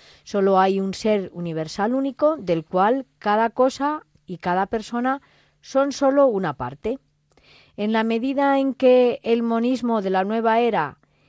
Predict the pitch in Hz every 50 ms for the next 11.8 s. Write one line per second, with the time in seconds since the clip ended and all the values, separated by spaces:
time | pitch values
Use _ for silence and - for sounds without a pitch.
0 | _ _ _ - 220 226 220 202 - 240 269 277 240 233 190 185 175 170 180 180
1 | 214 233 233 220 196 190 180 170 - 185 175 175 170 175 170 180 170 170 175 180
2 | 185 226 233 233 - - - _ _ _ _ _ _ _ _ _ _ _ _ _
3 | _ _ - 226 240 247 240 - 208 185 175 170 165 170 170 170 208 202 220 240
4 | 240 240 - 240 - - - 233 254 247 - - 269 262 254 294 311 339 _ _
5 | _ _ _ _ _ _ _ - 196 202 202 202 202 202 - - - - 214 226
6 | 214 208 - - 226 233 233 220 190 175 170 - 180 175 160 180 165 160 151 170
7 | 175 196 214 226 240 247 262 269 254 208 202 196 175 156 - 160 156 156 151 160
8 | 165 208 240 214 202 196 226 277 302 _ _ _ - - 190 170 175 170 - -
9 | 214 226 226 - 202 160 160 165 185 226 226 - - 165 160 151 170 160 - -
10 | 196 190 185 214 208 202 185 214 226 233 226 214 - 170 151 - - 175 180 175
11 | 160 165 - 202 208 233 247 254 262 277 269 269 262 262 277 330